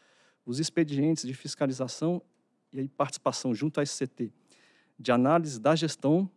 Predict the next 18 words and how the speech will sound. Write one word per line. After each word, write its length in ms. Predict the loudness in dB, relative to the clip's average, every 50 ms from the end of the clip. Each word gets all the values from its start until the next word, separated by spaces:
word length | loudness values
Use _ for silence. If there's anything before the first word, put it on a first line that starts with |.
| _ _
do 160 | -12 -12 -12
co-, 180 | -10 -12 -12 -12
do 260 | -10 -10 -8 -8 -8
contrato 360 | -8 -10 -10 -8 -6 -6 -6 -6
de 60 | -4
concessão, 580 | -6 -6 -4 -4 -4 -4 -2 0 0 0 -2 -4 -8 _ _ _ _ _ _ _ _ _ _ _ _
bem 180 | 2 2 2 2
como 400 | 2 2 2 4 4 4 2 2
a 60 | 0
aplicação 520 | 0 0 -2 -2 0 0 -2 0 -2 0 0
da 120 | 0 2
penalidade 680 | 2 2 2 4 2 2 0 0 0 2 2 0 -2
de 120 | -4 0 2
multa 340 | 4 4 4 4 0 -2
contratual 800 | -2 -2 -4 -2 0 -2 -4 -4 -4 -4 -2 -2 -2 -2 -2 -4 -6 _ _ _ _ _ _ _ _ 0
em 100 | 0 4
decorrência 640 | 4 4 2 2 0 0 2 2 0 0 -2 -4
do 200 | -6 -6 -6 -6